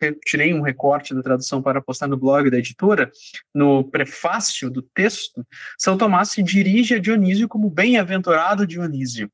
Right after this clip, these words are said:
ou seja, ele não o chama de santo, mas coloca ele numa posição de importância. E por que que aqui entrando no âmbito propriamente conceitual?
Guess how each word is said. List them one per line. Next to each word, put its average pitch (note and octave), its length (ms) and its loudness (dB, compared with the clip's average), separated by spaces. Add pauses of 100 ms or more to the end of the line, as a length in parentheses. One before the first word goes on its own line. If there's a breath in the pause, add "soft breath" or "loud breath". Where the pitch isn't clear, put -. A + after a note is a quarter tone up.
(120)
ou C3+ 80 -4
seja, C3+ 240 -6
ele C#3+ 240 0
não G#3 260 0 (360)
o F#3+ 140 0
chama A3 360 0
de G#3+ 140 -2
santo, D#3+ 480 0 (340 loud breath)
mas F3 240 -2
coloca G3+ 540 2
ele F#3+ 200 2
numa G3+ 260 2
posição F#3 500 -2
de F#3 160 -2
importância. F#3+ 640 -4
E G#3+ 80 -2
por C#4 260 -2
que D4 200 0
que - 180 -4
aqui G3+ 220 0
entrando G3+ 340 2
no F3+ 80 0
âmbito G3 460 0
propriamente G3+ 440 0
conceitual? E3+ 680 -4